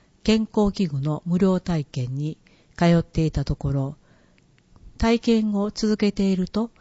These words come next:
腰痛が軽くなったように感じ、会場でも痛みが和らいだ、体が楽になった、よく眠れるようになった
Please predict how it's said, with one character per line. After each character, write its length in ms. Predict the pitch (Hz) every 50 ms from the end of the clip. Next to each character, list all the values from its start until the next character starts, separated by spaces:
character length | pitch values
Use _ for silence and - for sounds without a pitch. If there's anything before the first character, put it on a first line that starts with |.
| - - _ _ _ _ _ -
腰 180 | 196 190 190
痛 340 | 190 - - - 196 190 185
が 260 | 170 185 180 180 - _ -
軽 260 | - 220 233 240 233
く 160 | - - 180 156
な 160 | 147 147 143
っ 60 | - _ _
た 240 | - 165 160 160 - _ _ _ _ _ _ _ _
よ 200 | - 208 185 165
う 40 | 165
に 120 | 170 175
感 320 | - - 165 160 156 160 151
じ、 240 | 131 135 127 - _ _ _ _ _ _ - -
会 240 | - 160 151 156 151
場 240 | 139 170 156 156
で 120 | 160 180 175
も 260 | 165 151 143 151 - _ _ _ _ _ _ _ -
痛 240 | 220 - - 220 226
み 180 | 214 185 156
が 240 | 143 151 147 147 - _ _ -
和 280 | 143 165 160 185 185 180
ら 160 | 180 180 170
い 100 | 151 131
だ、 220 | 117 - 117 - _ _ _ _ _ _ _ _ _ _ _
体 460 | - - 175 175 175 170 165 175 160
が 220 | 160 170 160 - _ _ -
楽 320 | - 214 233 - - 208
に 140 | 185 170 151
な 140 | 135 123 110
っ 60 | - _ _ -
た、 160 | 135 131 - _ _ _ _ - _ _ _ _ _ _ -
よ 120 | - 226 -
く 280 | - - 160 147 - _ _ _ _ - -
眠 280 | 190 226 247 247 254
れ 160 | 247 254 247 240
る 120 | 247 233
よ 200 | 226 220 202 185
う 40 | 160
に 160 | 139 139 131
な 140 | 127 131 120
っ 60 | - _ _
た 220 | - 160 147 151